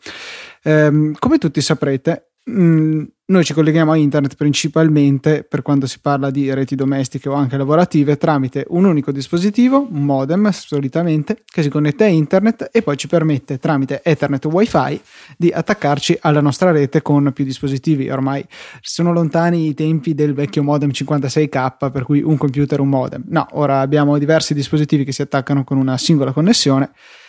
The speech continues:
e per cui, ecco, la necessità di condividere questo solo accesso a internet con più persone.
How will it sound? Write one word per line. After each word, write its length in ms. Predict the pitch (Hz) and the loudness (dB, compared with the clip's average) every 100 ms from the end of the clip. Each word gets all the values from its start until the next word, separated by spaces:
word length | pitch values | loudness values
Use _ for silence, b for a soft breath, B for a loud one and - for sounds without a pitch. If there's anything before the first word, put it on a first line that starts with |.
| B B | B B
e 100 | 220 | -2
per 200 | 208 151 | 0 2
cui, 140 | 165 143 | 4 2
ecco, 340 | 127 - - - | 2 -2 -4 0
la 200 | 151 147 | 2 4
necessità 580 | 147 151 175 202 143 | 4 2 2 2 2
di 120 | 139 139 | 2 0
condividere 680 | 147 160 139 135 139 139 | 2 2 2 2 0 -2
questo 320 | - 139 - | -2 -2 -2
solo 300 | 131 - 143 | -2 0 2
accesso 400 | 135 - 135 - | 2 -2 -4 0
a 40 | 139 | 0
internet 460 | 135 127 135 143 | 0 0 -2 -2
con 160 | - 135 | 0 -2
più 140 | 135 | 0
persone. 480 | 131 123 - 135 - | -4 -4 -6 -10 -12